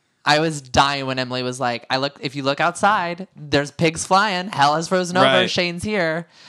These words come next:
Speaker 1: But then, of course, he, like, has to be, like, demeaning and rude, like,
Speaker 2: Immediately.
Speaker 1: and sarcastic. And it's like, you can't just have one moment with your wife, like,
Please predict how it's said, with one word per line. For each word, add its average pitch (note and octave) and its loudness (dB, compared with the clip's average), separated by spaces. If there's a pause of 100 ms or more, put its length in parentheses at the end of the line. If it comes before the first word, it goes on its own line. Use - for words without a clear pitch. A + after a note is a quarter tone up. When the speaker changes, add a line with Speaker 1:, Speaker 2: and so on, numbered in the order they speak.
(180)
Speaker 1:
But D#3+ -2
then, F3 2
of E3+ -4
course, E3+ -2
he, E3 -6
like, D#3 0
has C#3 -4
to C#3+ -10
be, C#3 -4
like, B2 -6
demeaning A#2+ -6
and A#2+ -8
rude, A2+ -8
like, A2 -4 (200)
Speaker 2:
Immediately. G2+ -4
Speaker 1:
and G#2 -6
sarcastic. A2+ -4
And A#2 -8
it's A#2+ -8
like, A#2 -6
you B2 -10
can't B2 -8
just B2+ -10
have C3 0
one B2+ -4
moment A#2+ -4
with A#2 -10
your A#2+ -2
wife, C3 -2
like, A#2+ -2